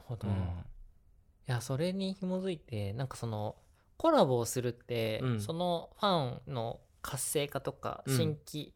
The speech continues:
Speaker 1: 流入が絶対あるじゃないですか。
Speaker 2: うん。はい。
Speaker 1: で、それをやりすぎると、なんかその消費されちゃっ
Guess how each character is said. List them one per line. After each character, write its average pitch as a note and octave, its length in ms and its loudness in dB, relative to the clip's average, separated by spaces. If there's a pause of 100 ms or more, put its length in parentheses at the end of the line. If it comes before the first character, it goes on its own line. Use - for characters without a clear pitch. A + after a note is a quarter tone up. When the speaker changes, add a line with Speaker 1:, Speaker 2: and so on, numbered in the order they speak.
Speaker 1:
流 D3+ 200 8
入 G2+ 220 0
が - 200 -4
絶 A#2 160 2
対 D3 140 0
あ D3 120 2
る A#2+ 80 2
じ A2+ 80 -8
ゃ - 40 -8
な G#2+ 100 -8
い - 80 -12
で - 100 -12
す - 100 -14
か。 - 100 -8
Speaker 2:
う B2 40 0
ん。 - 40 4
は A2 40 2
い。 - 80 -4 (140)
Speaker 1:
で、 D3 160 0
そ F#3 160 0
れ A3+ 80 4
を A3 40 2
や G#3 100 2
り G#3+ 100 -2
す A3+ 120 -6
ぎ A3+ 120 0
る F3 80 0
と、 A#2 440 2 (600)
な D3+ 80 -2
ん - 20 0
か - 80 -12
そ B2 120 -4
の A2+ 100 -2
消 C3+ 180 -2
費 B2 80 -2
さ C3 100 0
れ B2+ 60 -2
ち C3+ 100 -2
ゃ - 20 4
っ - 40 -4